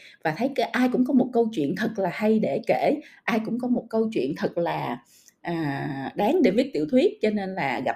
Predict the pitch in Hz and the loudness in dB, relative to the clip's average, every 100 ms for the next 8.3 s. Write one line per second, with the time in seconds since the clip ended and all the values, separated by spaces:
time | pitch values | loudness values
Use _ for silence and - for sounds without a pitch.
0 | - 180 170 160 175 226 - 208 254 294 | -4 -6 -6 -8 -10 -8 -4 -2 -2 -4
1 | 294 254 254 254 269 339 - - - - | 2 2 4 2 2 0 -4 -18 -20 -20
2 | _ 151 151 151 - 165 240 302 185 117 | _ -8 -6 -6 -2 -2 0 -2 -2 -4
3 | - - 196 208 262 320 403 _ _ 170 | -6 -6 -2 -2 -2 -4 -6 _ _ -12
4 | 165 160 156 156 120 - - - 240 202 | -10 -8 -2 -2 -2 -6 -10 -6 -6 -6
5 | - 143 165 180 135 - 247 139 139 214 | -4 -4 -4 -4 -10 -12 -12 -8 -4 -2
6 | 180 - - 180 185 330 208 190 175 147 | 0 -2 -2 0 0 0 -4 -4 -2 -2
7 | 135 135 - 214 262 262 196 185 180 135 | -2 -6 -6 -6 -6 -6 -8 -6 -4 -4
8 | 127 117 139 | -2 -4 -6